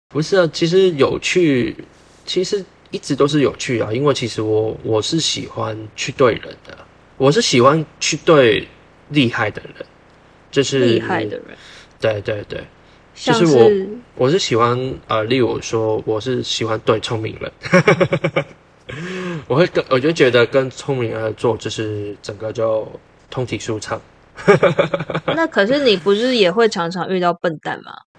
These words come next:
Speaker 1: 啊，就是，就是最不爽的地方。<laughs>
Speaker 2: 所以说，其实你的工作的职场中，因为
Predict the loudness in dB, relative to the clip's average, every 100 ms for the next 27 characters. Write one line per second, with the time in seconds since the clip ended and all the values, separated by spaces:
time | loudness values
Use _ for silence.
0 | _ -10 -6 -4 -4 0 0 0 -2 -2
1 | -2 0 -2 -2 -4 -8 -12 -20 -18 -20
2 | -20 -20 -8 -4 -2 2 2 2 2 0
3 | -2 -4 -10 -12 -12 _ _ _ _ -16
4 | 0 4 4 4 2 2 0 2 0 -2
5 | -4 -2 -2 2 2 2 0 -2 -4 -4
6 | -4 0 4 4